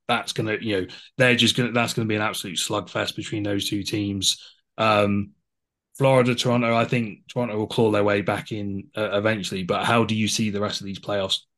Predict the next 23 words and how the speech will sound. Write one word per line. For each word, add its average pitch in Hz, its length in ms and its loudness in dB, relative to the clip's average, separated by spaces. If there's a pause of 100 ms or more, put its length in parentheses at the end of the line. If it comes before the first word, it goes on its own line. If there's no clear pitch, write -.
(460)
ending 98 320 -2
up? 95 220 -2
And 95 320 -4 (260)
it, - 340 -12
can 123 160 2
you 120 160 10
even 113 640 4 (140)
predict 113 580 -2
who's 107 220 -4
gonna 98 200 -4
end 92 140 -4
up 87 160 -8
in 104 40 -8
the 92 80 -6
final 90 340 -8
at 80 40 -14
this 92 120 -10
point, 90 260 -10
given 92 200 -8
how 95 180 -6
mad 90 280 -6
it's - 140 -14
been? - 320 -8